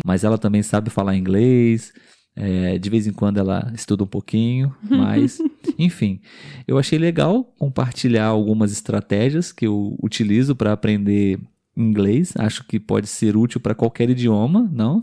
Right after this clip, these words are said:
Speaker 2: Sim.
Speaker 1: E não é uma receita, uma fórmula que pode e deve ser aplicada pra todas as pessoas, mas é legal compartilhar e trocar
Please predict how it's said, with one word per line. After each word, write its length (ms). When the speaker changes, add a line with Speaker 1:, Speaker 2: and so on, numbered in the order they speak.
Speaker 2:
Sim. 560
Speaker 1:
E 720
não 240
é 100
uma 220
receita, 600
uma 160
fórmula 1040
que 400
pode 380
e 80
deve 320
ser 160
aplicada 580
pra 160
todas 280
as 100
pessoas, 720
mas 200
é 60
legal 300
compartilhar 800
e 60
trocar 520